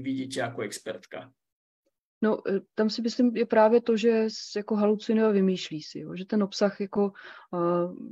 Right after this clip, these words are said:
Speaker 2: není garantovaný správný. Takže to si myslím, že je potřeba, mm, jako potom, mm, vědět a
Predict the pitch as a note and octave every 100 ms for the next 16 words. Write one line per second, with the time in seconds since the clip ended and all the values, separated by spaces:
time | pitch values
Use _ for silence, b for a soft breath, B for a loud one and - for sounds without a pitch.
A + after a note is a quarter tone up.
0 | - - - - F#3+ G3 F3+ F3 F3 F3+
1 | F3+ F#3+ - D#3+ D#3+ D3+ - D#3 D#3+ E3+
2 | G3 F3 G3 F#3 G3+ - - F#3 F3 F3
3 | E3+ G3 G#3 E3 D#3 F#3+ - F#3+ _ F3
4 | F#3+ F3+ - G3 C#3+ A3+ G#3+ - F3 F#3+
5 | G#3+ G#3 F3 F3 -